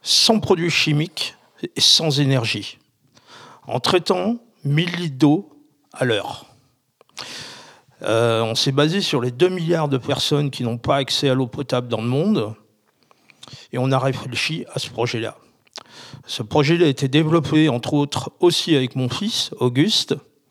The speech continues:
donc Auguste Minot, qui, lui, s'occupe de toute la commercialisation dans le monde. Cette année, nous avons pu aussi, euh, avoir la médaille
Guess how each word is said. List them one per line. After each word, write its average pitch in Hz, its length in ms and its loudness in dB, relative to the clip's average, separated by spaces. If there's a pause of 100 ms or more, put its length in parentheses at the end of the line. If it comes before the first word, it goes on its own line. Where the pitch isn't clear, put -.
(720)
donc 104 220 -8
Auguste 110 420 -6
Minot, 131 400 0 (680)
qui, - 160 0
lui, 170 360 0
s'occupe 151 540 2 (340)
de 117 200 -4
toute - 280 -2
la 143 80 2
commercialisation 131 1040 0
dans 110 140 2
le 117 60 0
monde. 131 520 2 (1600)
Cette - 320 2
année, 190 240 4
nous 151 240 2
avons 147 260 2
pu 175 220 -2
aussi, 165 560 2
euh, 117 600 0 (360)
avoir 131 360 0
la 123 100 0
médaille 139 440 2